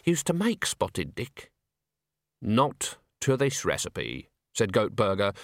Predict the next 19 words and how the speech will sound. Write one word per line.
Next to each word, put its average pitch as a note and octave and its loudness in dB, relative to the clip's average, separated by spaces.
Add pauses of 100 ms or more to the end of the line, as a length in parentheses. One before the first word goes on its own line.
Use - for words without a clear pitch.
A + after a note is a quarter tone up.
(120)
with G#2+ 4
absolute B2 0
certainty. - -4 (1040)
Cropper E3 4
fumbled C#3 4
through B2 2
the G#2 -2
pages. F#2+ -2 (300)
"Blimey! D#3 2 (520)
Do - 4
you D#4+ 4
think D4 0
any C4+ 4
of A#3 2
this A#3+ 2
stuff - 0
works?" - 0 (600)
"Who F3+ 4
cares? G#2 0